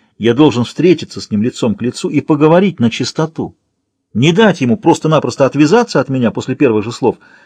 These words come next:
Я представлюсь исследователем из Берлинского университета, скажу, что занимаюсь какими-то там проблемами,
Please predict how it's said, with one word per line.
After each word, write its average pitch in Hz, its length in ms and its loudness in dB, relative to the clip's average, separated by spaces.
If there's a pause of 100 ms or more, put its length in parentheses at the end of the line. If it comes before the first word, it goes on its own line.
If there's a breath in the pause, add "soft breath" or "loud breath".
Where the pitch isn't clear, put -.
(260 soft breath)
Я 170 180 -2
представлюсь 151 600 0
исследователем 101 800 0
из 107 180 -6
Берлинского 110 460 -4
университета, 123 640 -4
скажу, 143 300 -4
что - 160 -8
занимаюсь 117 420 -2
какими-то 107 400 -8
там 98 200 -6
проблемами, 160 800 -6